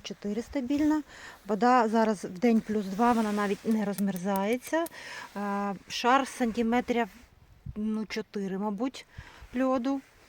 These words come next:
Е, бачите, такі нагагуліни, але ж, е, з тазиком все добре. А в пруду, в тому, що бетонований, зараз вам покажу, що я зробила.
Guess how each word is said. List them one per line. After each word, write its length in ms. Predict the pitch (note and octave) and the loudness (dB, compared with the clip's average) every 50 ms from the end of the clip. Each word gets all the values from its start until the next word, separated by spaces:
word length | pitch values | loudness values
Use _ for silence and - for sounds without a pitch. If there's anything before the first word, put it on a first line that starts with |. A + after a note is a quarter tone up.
| - - - - - - - - - - | -20 -20 -20 -20 -20 -20 -20 -20 -12 -10
Е, 240 | G3 G#3 G#3 G#3 G#3 F#3 | -8 -6 -6 -6 -6 -6
бачите, 340 | G3+ A3+ B3 - - - A#3 | -6 -6 -6 -6 -8 -8 -8
такі 200 | - G3 - G#3+ | -8 -8 -8 -6
нагагуліни, 600 | G#3 A3 G3+ G3+ G#3 F3 G3+ A3+ A#3+ B3+ B3 B3+ - | -6 -4 -4 -4 -6 -6 -6 -4 -4 -4 -4 -4 -4
але 360 | - G3 G#3+ A3 A3+ A#3+ B3+ | -4 -4 -2 0 0 0 0
ж, 200 | B3 G#3+ G3+ A3+ | -2 -4 -4 -4
е, 400 | B3 A#3+ A#3 A#3 A3+ A3+ A#3 A#3 A#3 A3+ G#3 - - - _ _ - - - _ - - - - - - - - | -2 -2 0 0 0 0 -2 -2 -4 -6 -10 -12 -18 -20 _ _ -20 -20 -20 _ -20 -20 -18 -18 -18 -20 -20 -12
з 40 | |
тазиком 680 | - - B3 A#3+ A#3+ A3 A#3 - - A#3+ A#3+ A#3 A3 G3+ - - - - | -4 0 0 2 2 0 -2 -2 0 0 0 0 0 -4 -8 -14 -18 -18
все 300 | - - - B3 A3 G#3+ | -16 -8 -4 -4 -2 -2
добре. 500 | F#3 A3 G#3+ G3 G3 F#3 A#3+ C4+ D#4+ E4+ - - - - - - - - - - - - - - - - - - - - - - - - - - - - - G#3+ | -2 -2 -2 -2 0 2 4 4 4 4 0 -6 -14 -16 -18 -20 -20 -20 -20 -20 -20 -20 -20 -20 -20 -18 -18 -20 -20 -20 -20 -20 -20 -20 -20 -20 -20 -6 0 2
А 220 | A3 A3+ A3 A3 G#3+ - | 4 6 6 4 4 2
в 420 | - A3+ A#3 A3+ A3+ A3+ A3+ A3 A3 - - | 2 2 4 4 4 4 2 2 0 -2 -2
пруду, 680 | - B3 A#3+ A#3+ F#3+ F#3+ A#3+ A#3+ A#3+ C4 D#4 G#4 - - - - - - - - | 0 2 2 2 4 4 4 4 4 4 4 2 0 -2 -10 -18 -18 -14 -8 -6
в 160 | A3+ A#3 - - | -6 -6 0 4
тому, 280 | C#4+ C#4+ C#4 C4 C#4 | 4 6 8 8 6
що 320 | B3 - - C4+ C4 C4 C4 | 4 4 2 2 2 2 2
бетонований, 680 | A#3+ B3+ A#3+ B3 - C#4+ C4+ C4+ C4+ C4 A#3+ C4 C4 C4 | 0 0 0 2 4 6 6 8 8 6 6 6 6 6
зараз 260 | A3+ A#3+ A#3+ B3 A#3 | 4 4 2 2 2
вам 100 | C4 A#3+ | 2 2
покажу, 360 | - A#3 - B3+ A3 A#3 D4 | 0 0 0 0 0 0 0
що 160 | C#4 - - | -2 -2 -2
я 120 | B3+ B3 A#3+ | 0 0 0
зробила. 480 | G#3+ A#3 A#3 F#3+ F#3+ G3+ G3 G3+ G#3 | 0 -2 -2 -2 -2 -4 -2 -4 -6